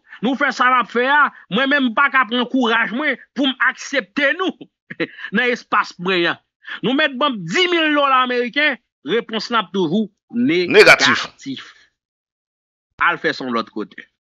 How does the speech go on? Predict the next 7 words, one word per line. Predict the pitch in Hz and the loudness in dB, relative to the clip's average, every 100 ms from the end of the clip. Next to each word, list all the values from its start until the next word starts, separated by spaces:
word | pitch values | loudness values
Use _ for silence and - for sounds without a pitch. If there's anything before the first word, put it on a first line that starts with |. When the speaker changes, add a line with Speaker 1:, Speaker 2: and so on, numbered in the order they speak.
| _ _ _ - | _ _ _ -20
Speaker 1:
<laughs> | - - _ _ - - - | -20 -20 _ _ -18 -12 -4
Moun | 139 | -2
yo, | 165 185 202 147 | 0 -2 -2 0
mnande, | 143 175 196 190 | 0 2 -2 -2
mwen | 170 196 | 0 2
ap | 196 156 | 0 0
voye | 202 202 | -2 -2